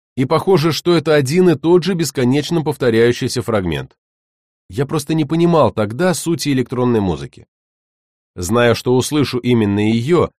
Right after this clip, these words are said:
я не был в восторге от перспективы посетить рейв на каком-то складе, но поскольку все остальные члены нашего клана хотели туда пойти,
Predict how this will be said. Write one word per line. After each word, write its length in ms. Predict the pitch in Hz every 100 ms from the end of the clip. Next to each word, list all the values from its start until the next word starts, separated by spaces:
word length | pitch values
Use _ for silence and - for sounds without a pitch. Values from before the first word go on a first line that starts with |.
| _ -
я 160 | 123
не 120 | 180 190
был 180 | 170
в 60 | 139
восторге 540 | 156 147 175 170 151
от 80 | 143
перспективы 680 | 143 120 - 131 - 175 160
посетить 460 | 139 123 127 123 -
рейв 300 | 135 160 143
на 120 | 120
каком-то 380 | 117 139 127 127
складе, 680 | - - 120 107 73 71 _ _ _ _ _
но 160 | - 87
поскольку 440 | 98 - 127 120
все 160 | 110 123
остальные 520 | 117 135 135 143 127
члены 360 | - 131 127 104
нашего 340 | 92 - 107
клана 340 | 101 120 95 82
хотели 400 | 120 - 90 78
туда 260 | 85 87
пойти, 500 | 104 135 147 220 220